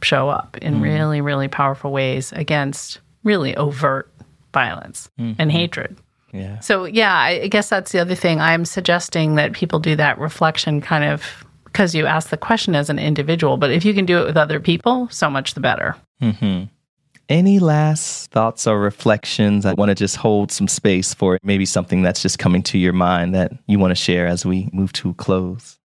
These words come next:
Speaker 1: Yeah, one other thing I've been thinking about a lot is the state of the United States and the January sixth hearings, the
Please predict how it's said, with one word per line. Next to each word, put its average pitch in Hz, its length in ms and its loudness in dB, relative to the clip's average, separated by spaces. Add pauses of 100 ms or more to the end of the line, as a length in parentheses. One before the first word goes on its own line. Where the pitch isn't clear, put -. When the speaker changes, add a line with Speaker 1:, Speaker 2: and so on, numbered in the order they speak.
(180)
Speaker 1:
Yeah, 208 280 2
one 233 500 0 (120)
other 190 220 2
thing 175 260 -2
I've 160 120 0
been 156 140 -2
thinking 160 320 -2
about 147 220 2
a 147 40 -2
lot 147 480 0
is 147 540 -2 (140)
the 170 120 2
state - 680 -6 (100)
of 180 520 2
the 185 80 -4
United 185 360 0
States - 580 -4 (180)
and 156 760 4 (400)
the 156 100 2
January 151 480 2
sixth 196 340 -6
hearings, 165 1120 0 (100)
the 135 560 0